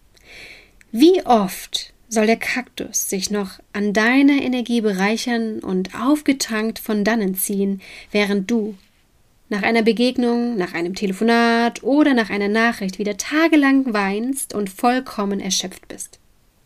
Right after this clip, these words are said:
Wach endlich auf. Du musst dir das Versprechen geben, dass du dem Kaktus ab heute kein Wort mehr glaubst.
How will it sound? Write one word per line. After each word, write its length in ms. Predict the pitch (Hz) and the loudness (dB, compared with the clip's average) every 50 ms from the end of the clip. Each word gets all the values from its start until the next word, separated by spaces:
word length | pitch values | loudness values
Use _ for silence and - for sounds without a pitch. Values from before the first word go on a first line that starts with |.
| _ _ _ _ _ _ _ _ _ _ _ _ _ _ _ _ _ _ _ _ _ _ _ - - - - - - - _ _ _ _ _ _ _ _ _ | _ _ _ _ _ _ _ _ _ _ _ _ _ _ _ _ _ _ _ _ _ _ _ -20 -20 -20 -20 -20 -20 -20 _ _ _ _ _ _ _ _ _
Wach 220 | - 214 226 202 - | -8 -6 -4 -4 -4
endlich 420 | - 226 233 226 247 220 - - | -4 -4 -4 -4 -4 -6 -6 -6
auf. 340 | 202 196 190 190 190 - - _ _ _ _ _ _ _ _ _ _ _ _ _ _ _ _ _ _ _ _ _ _ _ _ _ _ _ _ _ _ _ _ - | -6 -6 -8 -8 -10 -14 -20 _ _ _ _ _ _ _ _ _ _ _ _ _ _ _ _ _ _ _ _ _ _ _ _ _ _ _ _ _ _ _ _ -2
Du 300 | - 247 233 202 190 185 - _ _ _ _ _ _ _ - 214 | 0 0 2 2 0 -4 -6 _ _ _ _ _ _ _ -6 -6
musst 180 | 202 196 - | -4 -2 0
dir 80 | 247 233 | 0 0
das 160 | 233 226 - | 0 0 -2
Versprechen 560 | - 226 208 - - - 247 240 233 - 247 | -4 -4 -4 -4 -4 -4 -4 -4 -2 0 0
geben, 240 | 214 226 233 233 220 | 0 2 2 0 0
dass 180 | 208 202 196 - | 0 -2 -2 -2
du 100 | - 190 | -2 -2
dem 140 | 220 214 196 | -2 -2 -2
Kaktus 440 | - - 233 226 - - 190 190 | -4 -6 -8 -8 -8 -8 -8 -8
ab 160 | 202 196 - - | -8 -10 -8 -4
heute 340 | 233 220 220 208 - 214 190 - - | -2 -2 -2 -2 -4 -8 -12 -12 -10
kein 760 | - - - 233 220 214 220 220 226 226 226 226 233 226 - - - | -8 -6 -2 0 2 4 4 4 4 4 4 2 2 0 -4 -6 -6
Wort 720 | 196 196 185 175 175 190 196 190 190 190 190 190 190 - _ _ _ _ _ - | -4 -4 -4 -2 0 0 0 2 2 2 0 -2 -4 -8 _ _ _ _ _ -4
mehr 540 | 196 190 190 190 190 190 190 190 196 208 214 _ _ | 0 2 2 4 4 2 2 0 -2 -4 -8 _ _
glaubst. 640 | - 202 190 180 180 - - - - - _ - | -6 -4 -4 -4 -4 -6 -8 -10 -10 -10 _ -18